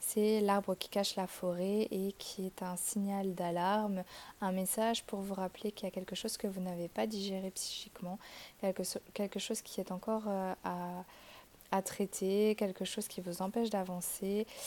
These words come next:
Et, hum, tant que vous ne focaliserez pas sur la cause de votre angoisse, vous serez toujours soumis à cela. Euh, cependant, euh, il y a quand même des moyens, euh, de gérer ça. Euh,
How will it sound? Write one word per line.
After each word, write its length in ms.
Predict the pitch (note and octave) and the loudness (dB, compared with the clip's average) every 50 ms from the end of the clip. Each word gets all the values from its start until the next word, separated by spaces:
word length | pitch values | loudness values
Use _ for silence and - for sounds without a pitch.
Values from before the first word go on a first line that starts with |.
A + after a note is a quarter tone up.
| - - - - - - | -6 -6 -8 -10 -2 0
Et, 400 | F#3+ F#3 F#3 F#3 F3+ F3+ F3+ F3+ | 2 4 4 4 4 4 2 2
hum, 280 | F3+ F3+ F3+ F3 F3 F3+ - - - - - - - - | 0 0 -2 -2 -4 -6 -8 -10 -12 -12 -12 -12 -6 0
tant 120 | - A3+ | 2 4
que 80 | A3+ G#3+ | 4 4
vous 140 | G#3 G3+ G3 | 2 0 -2
ne 60 | F#3+ | -4
focaliserez 760 | - - - - A3+ - A#3 A3 G3+ G3+ G3 G3+ G3+ G3+ G3+ | -4 -6 0 0 2 4 4 2 2 2 0 2 2 0 2
pas 140 | - G3+ | 2 0
sur 240 | G3+ - - - F#3+ | 0 2 -2 0 -2
la 160 | F3+ E3+ E3+ | -2 -2 -2
cause 360 | - - - - A3 A3+ A3+ G#3 | -4 -6 -2 2 2 2 4 2
de 80 | G#3 | 0
votre 320 | F#3 F#3 F3 - - - F3+ | 0 0 -2 -2 -4 -6 -4
angoisse, 560 | F3 E3+ F3+ F3+ F#3 G3+ A3 G#3+ - - - F#3 F#3 F#3+ - | -4 -2 0 0 0 0 0 -2 -4 -4 -4 -4 -6 -6 -6
vous 80 | F#3 | -6
serez 240 | F#3 - - - G3 | -6 -6 -4 -6 -8
toujours 420 | F#3+ - - F3 F3 - F#3 F#3 - | -8 -6 -8 -8 -6 -6 -6 -6 -4
soumis 420 | - - - F#3 F3+ F3+ F#3+ G#3 - | -6 -6 -4 -4 -4 -4 -4 -4 -6
à 100 | - F3+ | -6 -4
cela. 220 | F3 - - - - - - - - - - - - - - - - - - - - - - - - - - | -4 -4 -4 -6 -10 -10 -12 -12 -10 -10 -10 -10 -12 -14 -16 -16 -18 -18 -20 -20 -20 -20 -20 -20 -20 -2 6
Euh, 140 | G#3 G3+ G#3 | 10 10 10
cependant, 880 | G#3+ - - - C#4+ - - C#4 C#4 C4+ B3+ A3 B3 B3+ B3+ B3+ B3 A#3+ A#3 - - | 10 10 10 10 8 10 12 12 12 12 12 12 12 12 12 12 10 6 2 2 2
euh, 640 | G3 F#3+ F#3+ F#3+ F#3+ F#3+ F#3+ F#3 F#3 F3+ F3 F3 F3 F3 F3+ F3+ F3+ F#3 - - - - - - - - - - - - | 4 4 4 4 4 4 2 2 0 0 -2 -4 -4 -6 -6 -6 -6 -6 -8 -8 -8 -10 -10 -10 -14 -16 -14 -12 -2 0
il 60 | G#3 | 2
y 80 | G3 G#3 | 4 4
a 60 | G3 | 4
quand 100 | - G#3 | 4 4
même 240 | G#3 G#3 G#3 G3+ G3 | 4 6 6 6 6
des 100 | G3 G3 | 6 4
moyens, 640 | F#3+ G3 G3 G3 G3 G3 G3+ G#3 G#3+ G#3+ G#3+ A3 - - | 4 4 4 4 4 4 4 4 4 4 4 2 2 0
euh, 220 | G3+ F#3+ F#3 F#3 F3+ | -2 0 0 0 0
de 160 | F3+ F#3 F3+ | 0 -2 -2
gérer 400 | F3+ - F#3+ F#3 F#3 G3 F#3+ F#3+ | 0 0 0 0 0 0 -2 0
ça. 640 | - - - - - - F#3 F3+ F#3 G3 G#3+ A#3 B3 - - - - - - - - - - | 0 2 2 2 2 2 2 4 4 6 6 4 2 0 -4 -6 -6 -6 -6 -8 -12 -10 -6
Euh, 500 | F#3+ F3+ F3+ F3+ F3 F3 F3 F3 E3+ F3+ | -4 -4 -2 -2 -4 -4 -4 -6 -8 -8